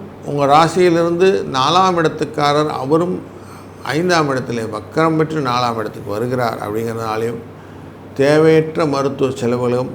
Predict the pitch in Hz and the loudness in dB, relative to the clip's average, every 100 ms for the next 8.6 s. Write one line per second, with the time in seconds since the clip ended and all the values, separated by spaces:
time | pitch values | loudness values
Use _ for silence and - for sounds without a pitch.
0 | - - - - - - 127 147 156 135 | -14 -18 -20 -20 -18 -8 -2 2 4 2
1 | 120 131 127 120 113 120 - 127 117 113 | 0 -2 -2 -2 -2 -4 -8 -10 -6 -6
2 | 113 - 110 107 101 107 117 - 71 64 | -6 -8 -8 -8 -6 -4 -4 -6 -6 -6
3 | - 107 104 53 55 131 - - - - | -8 -8 -8 -6 -6 -6 -6 -10 -16 -18
4 | - - - - - - - - - - | -20 -20 -20 -20 -18 -18 -18 -18 -18 -18
5 | - - - - - - - - - - | -20 -20 -20 -20 -20 -20 -20 -18 -20 -18
6 | - 143 180 220 208 196 196 190 - 180 | 0 4 6 6 8 8 8 4 4 2
7 | 165 175 170 160 170 165 156 151 160 160 | 4 4 4 2 2 2 4 4 4 2
8 | 160 160 165 - 127 | 2 2 0 -2 -2